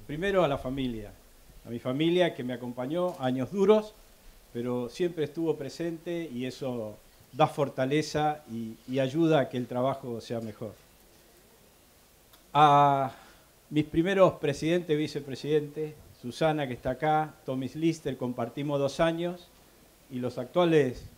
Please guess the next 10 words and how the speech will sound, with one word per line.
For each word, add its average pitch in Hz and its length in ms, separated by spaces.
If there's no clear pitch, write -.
presidente 143 560
y - 20
vicepresidente, 139 1080
Mariano 143 360
y 147 60
Nasira, 180 560
que 143 1000
a 143 160
pesar 208 360
de, 160 320